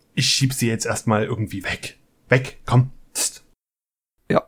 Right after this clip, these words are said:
Speaker 2: und das kurz vor ihrem großen Bandgig, wo sie halt berühmt werden oder ihren Plattenvertrag bekommen möchten. Und dann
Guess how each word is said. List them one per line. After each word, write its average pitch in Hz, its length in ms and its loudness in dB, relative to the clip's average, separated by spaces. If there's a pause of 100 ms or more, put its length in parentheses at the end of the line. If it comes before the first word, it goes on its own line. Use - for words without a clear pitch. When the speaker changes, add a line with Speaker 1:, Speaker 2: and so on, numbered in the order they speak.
(140)
Speaker 2:
und 131 180 4
das 156 320 4
kurz - 260 4
vor 123 140 4
ihrem 110 200 2
großen 113 460 -2 (120)
Bandgig, 104 680 2
wo 101 140 2
sie 107 180 4
halt 104 280 4
berühmt 110 340 4
werden 98 220 4
oder 98 120 0
ihren 98 140 2
Plattenvertrag - 680 0 (640)
bekommen 104 380 2
möchten. - 400 4 (460)
Und 92 100 2
dann 92 160 2